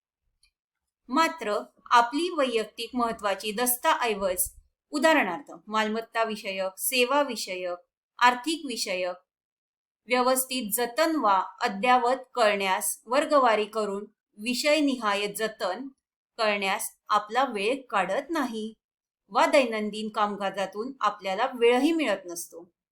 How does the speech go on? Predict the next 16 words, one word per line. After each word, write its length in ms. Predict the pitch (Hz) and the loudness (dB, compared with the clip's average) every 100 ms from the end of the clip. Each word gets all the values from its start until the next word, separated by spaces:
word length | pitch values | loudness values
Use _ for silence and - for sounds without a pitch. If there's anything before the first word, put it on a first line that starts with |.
| _ _ _ _ _ | _ _ _ _ _
वा 140 | 240 320 | 0 2
दुर्लक्ष 520 | 285 262 247 262 330 320 | 2 2 2 0 0 -2
तरी 380 | 262 285 392 - - | -2 -2 -6 -12 -6
होत 260 | 339 339 | -4 -2
असते. 440 | 220 - - 160 - _ _ 240 | -4 -4 -8 -14 -16 _ _ -6
तथा 240 | 233 311 | 0 2
आपल्या 440 | 339 233 220 202 208 | 2 2 0 -2 0
सेवा 340 | 233 226 311 | 0 2 2
विषयक 460 | 294 247 233 202 208 - | 2 -2 -2 -2 -2 2
आर्थिक 440 | 240 233 311 262 | 2 2 -2 -4
बाबी 420 | 233 202 170 175 185 _ _ _ | 0 0 -2 -10 -14 _ _ _
सहज 420 | - 254 285 302 | 0 2 2 0
सोप्या 340 | 277 220 208 202 | 0 -2 -2 -2
पद्धतीने 840 | 220 190 208 - 185 175 175 180 - | -4 -6 -6 -6 -10 -10 -10 -14 -12
नोंदवून 500 | 226 240 262 311 339 | -8 0 2 2 0
ठेवाव्यात 540 | 285 208 196 180 180 | 0 2 2 2 -2